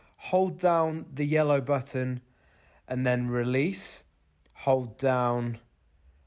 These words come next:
and then release. You can add several clips together, um,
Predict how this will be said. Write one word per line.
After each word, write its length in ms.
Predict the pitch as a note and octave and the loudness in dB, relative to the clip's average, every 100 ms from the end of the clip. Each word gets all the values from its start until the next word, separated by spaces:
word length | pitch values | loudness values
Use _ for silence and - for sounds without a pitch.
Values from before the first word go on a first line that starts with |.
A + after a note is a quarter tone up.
| - | -12
and 140 | B2 B2 | -4 0
then 180 | B2 | 0
release. 680 | A#2 A#2 B2+ F#3+ G#3 - - _ _ _ _ - | -2 0 0 0 -2 -6 -10 _ _ _ _ -10
You 100 | F3+ | -4
can 180 | E3+ F#3+ | -4 -2
add 280 | E3 D#3 D3+ | 0 0 0
several 460 | - B3+ A#3+ D3+ | -2 0 0 -2
clips 500 | - - A3+ A3 - | -4 0 0 0 -8
together, 880 | - D3 - E3 D#3+ A#2 A#2+ G#3 C4 - _ _ _ _ _ - - | -8 -10 -4 0 0 2 0 0 -2 -14 _ _ _ _ _ -20 -6
um, 720 | B2+ B2 B2 B2 B2+ B2 C3+ | -2 0 2 0 0 -4 -6